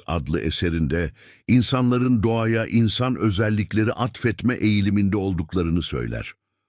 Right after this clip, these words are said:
Bu duruma antropomorfizm denir. Yani insan anlamlandıramadığı doğa olaylarını veya canlıları kendine benzeterek açıklamaya çalışır. Bir aslanın gücü,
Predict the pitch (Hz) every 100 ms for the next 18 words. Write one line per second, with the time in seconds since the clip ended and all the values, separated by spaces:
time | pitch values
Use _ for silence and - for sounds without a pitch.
0 | _ - 113 117 107 107 107 - - _
1 | 101 110 113 107 113 110 107 95 - 92
2 | 73 67 58 67 62 - - _ _ _
3 | - 95 156 180 165 - 135 110 - 151
4 | 151 85 - - _ 120 131 135 135 131
5 | 131 143 135 113 131 107 104 117 131 107
6 | 117 113 110 110 104 113 98 - - 87
7 | 127 120 101 123 120 120 117 113 110 -
8 | 117 113 113 85 113 107 117 135 120 -
9 | - - - 98 95 90 - 80 76 -
10 | 65 - _ - - 92 143 117 - 127
11 | - 123 131 123 82 101 87 113 73